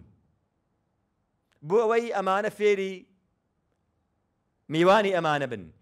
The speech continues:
ئێمە دەست بەسەر ئەمانی شاگرین، بەسەر ئێوە شاگرین. بۆ ئەوەی ئەمان گومان نەبن کە ئەمان شتێکی ژێربەژێری لە نێوان هۆزەکانە هەیە. تکایە خۆتان بن بەدەستەوە. ئەمانی لەگەڵ ئەمانان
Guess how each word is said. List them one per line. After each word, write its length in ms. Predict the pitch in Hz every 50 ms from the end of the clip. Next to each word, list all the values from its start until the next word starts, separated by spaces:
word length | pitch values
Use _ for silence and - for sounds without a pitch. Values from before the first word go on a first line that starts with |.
| _ _ _ _
ئێمە 240 | 190 220 254 247 247 247
دەست 140 | 233 254 208 220
بەسەر 180 | 220 214 233 240
ئەمانی 280 | 233 226 220 208 175 185
شاگرین، 580 | 165 185 180 165 156 151 147 143 135 127 110 92 85 - _ _ - 143
بەسەر 240 | 180 180 220 233 220 208
ئێوە 180 | 208 214 214
شاگرین. 680 | 196 - - 185 170 156 151 143 143 139 135 123 101 90 82 _ _ _ _ _ _ _ _ _ _ 117
بۆ 60 | 127 147
ئەوەی 160 | 156 160 165 156
ئەمان 200 | 156 160 151 151 120
گومان 240 | 139 147 170 160 165 170
نەبن 200 | 156 135 120 113 107 110
کە 100 | 123 120 -
ئەمان 220 | 127 127 123 120
شتێکی 320 | 113 - - 147 123 117 123 110
ژێربەژێری 480 | 127 120 110 123 110 104 123 123 127
لە 60 | 120 117
نێوان 200 | 113 117 120 117 110 107
هۆزەکانە 500 | 113 107 113 110 107 113 107 104 101 92 90
هەیە. 200 | 98 98 87 87 _ _ _ _ _ _ _ _ _ _ _ _ _ _ _ _ _ _ _ _ _ _ _ _ _ _ _ _ _
تکایە 340 | - - 240 240 247 247 226 -
خۆتان 300 | 233 226 - 214 208 202 202
بن 100 | 220 208 190
بەدەستەوە. 460 | 185 160 160 147 - - 117 104 92 82 _ _ _ _ _ _ _ _ _ _ _ _ _ _ _ _ _ _ _ -
ئەمانی 320 | 208 226 226 226 247 247 226
لەگەڵ 180 | 208 196 208 214
ئەمانان 400 | 202 190 175 170 165 165 160 160